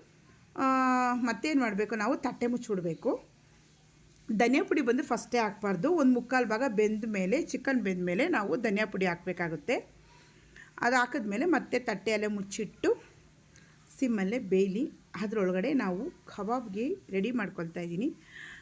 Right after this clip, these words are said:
ಆ, ಫ್ರೆಂಡ್ಸ್, ಈಗ, ಈಗ, ಈಗ ಹಾಕ್ತಾ ಇದ್ದೀವಲ್ಲ, ಆ, ಸುಮಾರು ಸರಿ ಕಬಾಬು ಅಂದರೆ ಕಬಾಬ್ ನಾವು ಮಾಡ್ತೀವಿ, ಅದರಲ್ಲಿ ಜಾಸ್ತಿ, ಮ್, ಏನು ಹೇಳೋದು ಅಂದರೆ ಒಂಥರ ಕಬಾಬ್, ಕಬಾಬ್ ಎಣ್ಣೆ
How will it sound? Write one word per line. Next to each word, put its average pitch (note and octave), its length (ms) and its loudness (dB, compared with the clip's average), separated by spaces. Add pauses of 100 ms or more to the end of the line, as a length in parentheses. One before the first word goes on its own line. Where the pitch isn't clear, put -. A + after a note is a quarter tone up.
(220)
ಆ, C4 40 4 (220)
ಫ್ರೆಂಡ್ಸ್, D#4+ 340 2
ಈಗ, C4 80 4 (120)
ಈಗ, C4 100 2 (160)
ಈಗ A#3+ 160 0
ಹಾಕ್ತಾ B3+ 260 0
ಇದ್ದೀವಲ್ಲ, G#3 320 2 (760)
ಆ, E4+ 60 6 (180)
ಸುಮಾರು D#4+ 380 6
ಸರಿ D4 180 4 (400)
ಕಬಾಬು C4 480 2 (540)
ಅಂದರೆ A3 260 6 (300)
ಕಬಾಬ್ C4 320 2
ನಾವು A3+ 180 4
ಮಾಡ್ತೀವಿ, G#3+ 400 2
ಅದರಲ್ಲಿ A3 300 0 (360)
ಜಾಸ್ತಿ, A3 480 0 (840)
ಮ್, G3+ 180 2 (140)
ಏನು B3+ 160 2
ಹೇಳೋದು G#3 280 0
ಅಂದರೆ G#3+ 240 0 (580)
ಒಂಥರ A#3 280 0 (200)
ಕಬಾಬ್, C4 320 0 (320)
ಕಬಾಬ್ C4 300 2
ಎಣ್ಣೆ C4+ 100 4